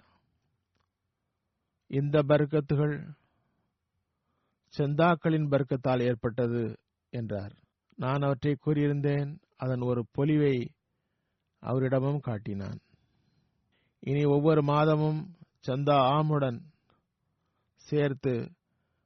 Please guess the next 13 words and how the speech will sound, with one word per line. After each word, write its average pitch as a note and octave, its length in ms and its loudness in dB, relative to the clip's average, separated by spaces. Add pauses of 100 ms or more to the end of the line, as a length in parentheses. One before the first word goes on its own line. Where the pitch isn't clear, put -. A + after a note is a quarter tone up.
(220)
தஹ்ரீக்கே D#3 480 2
ஜதீதும் D3 440 -2
கூட D3+ 180 0
தருவேன் B2+ 680 0
என்று B2+ 260 -6
கூறினார். G#2 540 -6 (1300)
பிறகு C3+ 580 0 (600)
சிரா C#3 420 2
லியோன் C#3 360 2
ரீஜன் C#3 540 -2 (760)
லோன்சோவின் D3 800 2
முபல்லிக் C3 560 -4
கூறுகிறார், A#2 540 -4